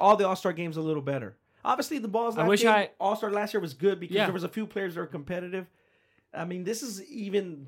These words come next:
Speaker 1: the best players. I mean, honestly, McDonald's does have the,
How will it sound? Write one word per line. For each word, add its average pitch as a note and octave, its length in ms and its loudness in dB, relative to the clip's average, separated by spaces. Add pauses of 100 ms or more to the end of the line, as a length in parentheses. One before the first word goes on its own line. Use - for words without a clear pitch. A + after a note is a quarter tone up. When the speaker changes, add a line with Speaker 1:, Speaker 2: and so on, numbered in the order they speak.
Speaker 1:
the C#3 80 0
best D#3+ 320 -2
players. F#3 240 -2
I F3 80 0
mean, E3 280 -4
honestly, G#3 360 -2
McDonald's D#3+ 500 -6
does E3 200 -4
have D3+ 200 -4
the, C3+ 200 -2